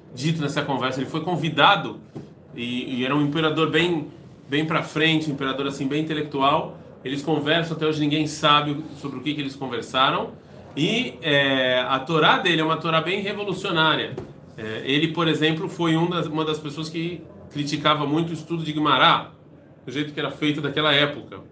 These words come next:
que era chamada de Shitata Pilpul, que a pessoa estudava Guimará, e as pessoas chamavam de, não de Pilpul, e sim de Bilbul, né?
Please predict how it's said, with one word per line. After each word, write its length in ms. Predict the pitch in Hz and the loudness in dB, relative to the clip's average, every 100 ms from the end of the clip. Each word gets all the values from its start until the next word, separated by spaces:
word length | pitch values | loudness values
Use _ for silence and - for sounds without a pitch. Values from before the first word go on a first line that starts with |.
| - | -20
que 180 | - 127 | -10 -4
era 160 | 127 135 | -2 -2
chamada 380 | 143 135 147 | -2 -2 -2
de 80 | 139 | -2
Shitata 500 | 135 127 120 147 151 | -4 -6 -2 -2 -2
Pilpul, 600 | 151 151 143 135 233 175 | -4 -2 -4 -2 0 0
que 100 | - | -2
a 20 | |
pessoa 260 | 107 120 147 | -8 -10 -10
estudava 260 | 139 143 139 | -6 -6 -4
Guimará, 460 | 135 135 147 147 - - - - - - | 0 2 2 0 -10 -20 -20 -20 -20 -18
e 140 | - 123 | -6 -4
as 100 | 123 | -4
pessoas 240 | - 156 | -4 -4
chamavam 320 | 147 135 147 | -2 0 0
de, 280 | 147 143 139 - | -2 -2 -6 -6
não 180 | 151 139 | -4 -2
de 120 | 135 | -2
Pilpul, 440 | 135 131 123 170 185 | -4 -6 -4 -4 -4
e 60 | |
sim 180 | 160 160 | -2 -2
de 120 | 143 | -4
Bilbul, 680 | 135 175 170 127 143 - 107 - - | -4 -4 -4 -2 0 0 -4 -12 -14
né? 160 | 131 | -14